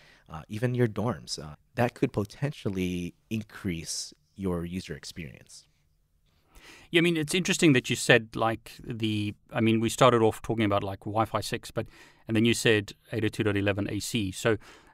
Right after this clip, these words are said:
Speaker 2: I'm gonna start, you start with the basics. Why is it called Wi-Fi six rather than some other acronym,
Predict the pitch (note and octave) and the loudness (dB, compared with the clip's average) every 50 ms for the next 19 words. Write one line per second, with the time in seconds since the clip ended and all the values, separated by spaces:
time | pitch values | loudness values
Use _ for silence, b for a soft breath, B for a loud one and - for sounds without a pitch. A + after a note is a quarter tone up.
0 | b b - - A#2+ B2+ C3 C3 C#3 C#3+ C#3+ - E3 D#3 D3 D3 C#3 - - E3+ | b b 0 2 4 6 6 6 4 4 4 6 6 6 6 6 2 4 6 6
1 | D#3 D3+ B2+ G2 G#2 G2+ - - - - - A2 G#2+ A2+ B2+ C#3 C#3+ C#3+ D3 D3 | 6 6 6 4 4 2 0 -2 -8 -10 -8 -4 0 0 2 2 2 0 -2 -2
2 | - - - A#2 A#2 A#2 A2+ A2 A2 G#2+ G#2+ G#2+ - - G#2+ G2 - - - - | -2 -2 0 0 2 0 -2 -4 -2 -2 -2 -2 0 -2 -4 -4 -6 -8 -10 -10
3 | - - - - - - _ _ _ _ _ _ _ _ _ - A#2 A#2 A2+ A#2 | -12 -14 -16 -16 -18 -20 _ _ _ _ _ _ _ _ _ -2 -2 0 2 2
4 | G#2+ G#2+ G#2 G#2 - A#2 A2+ A2+ A#2 A#2 A#2 A2 - - G#2 G2+ F#2 F2+ F2+ | 2 2 0 0 -2 -4 0 2 2 2 2 0 -4 -2 -2 -2 -2 -2 -6